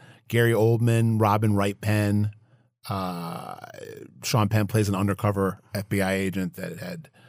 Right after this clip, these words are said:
grown up with these Irish mobsters, and then he had left town and gone and been a cop in Boston, and then comes back and pretends like he's been kicked off the force when in reality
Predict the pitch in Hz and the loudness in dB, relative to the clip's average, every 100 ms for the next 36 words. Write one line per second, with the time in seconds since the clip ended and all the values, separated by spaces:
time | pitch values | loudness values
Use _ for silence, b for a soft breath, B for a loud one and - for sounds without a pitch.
0 | b b - 113 120 117 110 110 120 110 | b b 0 4 6 4 2 0 0 2
1 | 110 107 107 104 107 - 107 104 95 87 | 2 2 0 -2 -2 -4 -2 -2 -2 -4
2 | 82 B B B - 117 101 110 104 - | -6 B B B -2 0 2 0 0 0
3 | 110 107 101 95 101 101 95 95 - 104 | 0 2 2 2 2 2 2 -2 -2 -2
4 | 98 95 98 98 98 101 95 98 92 92 | 0 0 2 0 0 -2 -2 -2 -4 -6
5 | 87 - b b b - 131 117 104 117 | -6 -8 b b b -2 4 4 4 4
6 | 113 110 - 104 92 98 113 110 101 104 | 4 2 0 -2 -2 -2 0 0 0 -2
7 | - 104 87 - - 95 123 127 107 - | -2 -4 -4 -8 -6 -4 0 2 0 -2
8 | 104 151 151 139 - 113 107 101 101 101 | -2 2 4 2 0 0 0 0 0 2
9 | 101 95 | 0 0